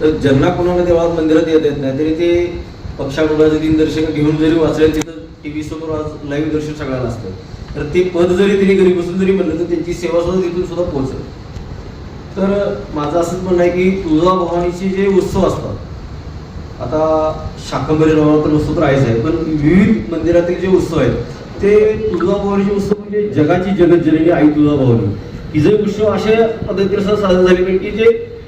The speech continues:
विश्वात कुठेही झाले नाहीत, तर त्या पद्धतीनुसार हे उत्सव चांगले आणि मोठ्या प्रमाणात झाले पाहिजे. तर ह्याची प्रेरणा म्हणजे मी एकोणीसशे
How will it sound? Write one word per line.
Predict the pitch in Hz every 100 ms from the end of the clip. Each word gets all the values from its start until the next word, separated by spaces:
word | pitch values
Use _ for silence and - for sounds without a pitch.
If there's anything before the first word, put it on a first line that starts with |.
| - - -
विश्वात | - - 202
कुठेही | - 196 240 240
झाले | 220 202
नाहीत, | 196 233
तर | 233 - -
त्या | 220
पद्धतीनुसार | 226 190 220 226
हे | 226
उत्सव | 226 - 226 226
चांगले | 190 180 208 208 -
आणि | 180
मोठ्या | 190 175 196
प्रमाणात | 190 185 185 175
झाले | 151 135
पाहिजे. | 127 117 - - - - - - - - - - - -
तर | 226 233 - -
ह्याची | 170 175
प्रेरणा | 220 220 214 226
म्हणजे | 226 226 233
मी | 233 233 233 - 190
एकोणीसशे | 196 202 226 214 233 233 240